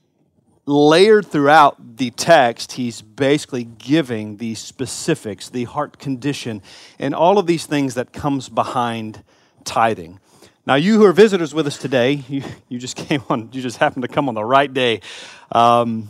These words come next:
I remember the last time, two and a half years ago, that I taught on tithing. We had some visitors here, and I'm thinking, "Oh, they're gonna, hopefully they don't think that we're after money or anything like that."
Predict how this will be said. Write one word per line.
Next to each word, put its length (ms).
I 140
remember 260
the 80
last 360
time, 200
two 140
and 100
a 60
half 200
years 220
ago, 280
that 120
I 100
taught 360
on 340
tithing. 520
We 140
had 260
some 340
visitors 440
here, 220
and 100
I'm 100
thinking, 260
"Oh, 160
they're 120
gonna, 280
hopefully 280
they 80
don't 180
think 180
that 80
we're 140
after 260
money 340
or 100
anything 280
like 240
that." 320